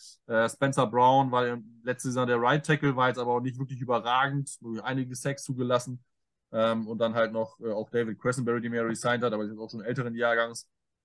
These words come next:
Ähm, von daher auch da ja, also ich hätte den, äh, Bills schon noch, äh, zutrauen können, ein bisschen mehr auf, auf, äh, Offensive Line zu machen. Ähm, auch da ist es wie bei uns,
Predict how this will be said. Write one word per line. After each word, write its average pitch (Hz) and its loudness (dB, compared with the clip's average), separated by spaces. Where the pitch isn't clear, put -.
Ähm, 107 0
von 107 -2
daher 107 2
auch 123 -2
da 135 4
ja, 101 0
also 120 0
ich 127 -2
hätte 156 8
den, 147 8
äh, 139 4
Bills 147 4
schon 156 0
noch, 151 0
äh, 139 0
zutrauen 139 -4
können, 139 2
ein - -4
bisschen 139 2
mehr 143 6
auf, 147 2
auf, 135 -4
äh, 139 0
Offensive 131 0
Line 131 4
zu 127 -4
machen. 123 0
Ähm, 117 0
auch 120 -2
da 120 4
ist 117 0
es 113 -8
wie 160 6
bei 143 6
uns, 165 2